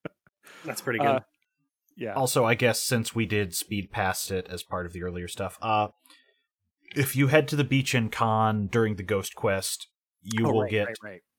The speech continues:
Speaker 3: Joachim's final weapon, the Nautilus, as in, yes, that sub from Twenty thousand Leagues Under the Sea.
Speaker 1: Hell
Speaker 2: Uh-huh.
Speaker 1: yeah.
Speaker 3: He will, he will argue with the crew involved to make sure they do not use their most powerful weapons as a gentleman's agreement.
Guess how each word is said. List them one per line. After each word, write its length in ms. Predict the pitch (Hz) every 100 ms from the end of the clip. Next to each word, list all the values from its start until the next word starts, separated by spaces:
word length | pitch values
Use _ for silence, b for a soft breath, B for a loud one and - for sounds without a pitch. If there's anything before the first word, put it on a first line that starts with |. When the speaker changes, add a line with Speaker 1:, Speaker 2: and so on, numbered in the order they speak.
| _ 101
Speaker 3:
Joachim's 520 | 117 113 - 110 104
final 360 | - 113 110 104
weapon, 400 | 101 - 104 95
the 140 | 101
Nautilus, 760 | 110 110 117 107 92 92 - -
as 280 | 95 98 101
in, 320 | 92 90 98 _ _ _ 92
yes, 520 | 110 117 - - - _ _
that 320 | 90 104 123
sub 480 | - - 123 101 110
from 400 | 107 110 101 98
Twenty 320 | - 120 113
thousand 460 | 107 107 104 110 101
Leagues 240 | 107 101
Under 220 | 107 98 95
the 80 |
Sea. 500 | - - 131 117 127 _ _ -
Speaker 1:
Hell 240 | 147 160
Speaker 2:
Uh-huh. 60 | 143
Speaker 1:
yeah. 260 | 131 123
Speaker 3:
He 80 | 143
will, 360 | 131 139 131 131 - _ _ _ _ _ _ -
he 200 | - 156
will 400 | 143 135 123 - 127
argue 420 | 139 147 156 156
with 260 | 143 143 -
the 80 |
crew 520 | 139 - 131 131 131 131
involved 760 | 117 113 113 113 107 101 98
to 100 | -
make 200 | 107 110
sure 240 | - 120 110
they 160 | 104
do 120 | 104 107
not 300 | 107 92 95
use 300 | 107 104 -
their 160 | 107
most 300 | 104 98 -
powerful 520 | - 104 104 101 104 87
weapons 580 | 90 - 87 85 85
as 200 | - 95
a 100 | 101
gentleman's 720 | 92 - 101 101 107 101 98 104
agreement. 720 | 90 95 98 85 80 -